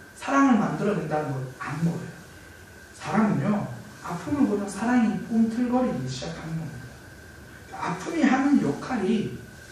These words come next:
사랑을 강화시킵니다. 사랑은 교회의 목적이거든요. 교회는 사랑하기 위해서 세워졌습니다. 그렇다면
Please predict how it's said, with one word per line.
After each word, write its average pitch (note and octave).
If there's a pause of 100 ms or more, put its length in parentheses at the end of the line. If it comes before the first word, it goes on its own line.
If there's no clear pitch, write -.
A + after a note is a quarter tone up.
(140)
사랑을 B3+ (220)
강화시킵니다. - (1200)
사랑은 B3+
교회의 E3
목적이거든요. D#3 (1120)
교회는 B3+
사랑하기 D4
위해서 C#3
세워졌습니다. - (800)
그렇다면 A#3